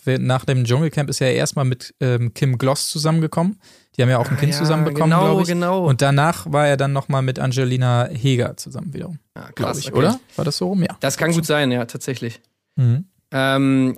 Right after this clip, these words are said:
Speaker 2: Cosimo Zi-, Citiolo, also Cosimo, den kennt man ja vielleicht als D S D S.
Speaker 1: D S D S, ja.
Speaker 2: Und wenn ich mich richtig erinnere, hat irgendwer mal gesagt, dass es, dass der irgendwie mit Bushido verwandt ist oder so und sein Friseur ist. War das irgendwie mal so?
Speaker 1: Ja, die hingen auf jeden Fall mal <laughs> zusammen ab,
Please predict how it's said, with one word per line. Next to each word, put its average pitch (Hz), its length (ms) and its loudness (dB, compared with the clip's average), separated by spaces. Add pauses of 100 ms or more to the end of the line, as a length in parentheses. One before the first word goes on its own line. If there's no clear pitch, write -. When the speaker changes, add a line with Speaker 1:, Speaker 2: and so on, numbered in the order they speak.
Speaker 2:
Cosimo 175 800 2 (260)
Zi-, - 380 -4 (160)
Citiolo, 185 800 2
also 143 240 -2
Cosimo, 180 500 0
den 185 60 -10 (120)
kennt 151 80 -6
man 147 140 -2
ja 143 200 0
vielleicht 143 320 -4
als 139 120 -6
D 135 140 0
S 139 100 0
D 135 80 -2
S. - 20 0
Speaker 1:
D 135 40 2
S 131 80 2
D 135 60 0
S, - 140 -6
ja. 135 260 0
Speaker 2:
Und 127 100 -2
wenn 151 80 2
ich 165 100 -2
mich 160 160 -2
richtig 190 240 -4
erinnere, 190 320 0
hat 165 160 -4
irgendwer 214 300 2
mal 190 120 2
gesagt, 165 360 -2
dass 175 140 -4
es, - 200 -8 (180)
dass - 180 -6
der 151 300 0
irgendwie 170 260 0
mit 156 180 -2
Bushido 160 360 0
verwandt 220 360 0
ist 233 120 -2
oder 208 160 0
so 214 140 0
und 247 100 2
sein 147 140 0
Friseur 135 320 0
ist. - 140 -4
War 139 80 -2
das 156 140 0
irgendwie 262 160 2
mal 262 120 2
so? - 80 0
Speaker 1:
Ja, 175 540 -2
die 151 180 2
hingen 185 240 4
auf 156 200 -4
jeden 170 180 4
Fall 165 140 2
mal 156 260 4
<laughs> - 20 -6
zusammen 147 440 0
ab, 131 240 -2